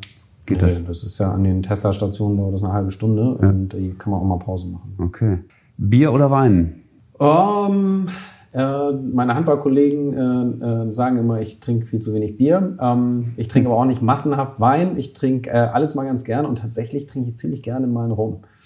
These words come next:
Speaker 1: Ach echt, ein
Speaker 2: Ja,
Speaker 1: Rum?
Speaker 2: ja.
Speaker 1: Ja, das ist auch
Speaker 2: Also
Speaker 1: interessant.
Speaker 2: auch, auch da
Speaker 1: <laughs>
Speaker 2: wahrscheinlich wieder ein bisschen die, äh, norddeutsche Herkunft.
Speaker 1: Ja, sehr schön. Dann habe ich noch zwei Fragen. Werder Bremen oder H S V?
Speaker 2: Ähm, ja, jetzt krieg ich das nächste Mal von meinen Kollegen den Kopf abgerissen, wissen die aber F C Bayern.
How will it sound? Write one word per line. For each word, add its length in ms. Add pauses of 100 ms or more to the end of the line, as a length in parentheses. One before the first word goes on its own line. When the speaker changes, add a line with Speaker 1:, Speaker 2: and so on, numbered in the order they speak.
(200)
Speaker 1:
Ach 160
echt, 200
ein 100
Speaker 2:
Ja, 100
Speaker 1:
Rum? 220 (120)
Speaker 2:
ja. 140
Speaker 1:
Ja, 60
das 80
ist 140
auch 80
Speaker 2:
Also 240
Speaker 1:
interessant. 260
Speaker 2:
auch, 100
auch 60
da 200
Speaker 1:
<laughs> 0
Speaker 2:
wahrscheinlich 500
wieder 240
ein 100
bisschen 380
die, 340
äh, 440
norddeutsche 500
Herkunft. 520
Speaker 1:
Ja, 300
sehr 200
schön. 300
Dann 260
habe 120
ich 60
noch 100
zwei 200
Fragen. 360
Werder 200
Bremen 300
oder 160
H 140
S 120
V? 320 (960)
Speaker 2:
Ähm, 400
ja, 140
jetzt 180
krieg 80
ich 60
das 80
nächste 220
Mal 100
von 160
meinen 200
Kollegen 260
den 80
Kopf 220
abgerissen, 420
wissen 180
die 100
aber 260
F 80
C 120
Bayern. 340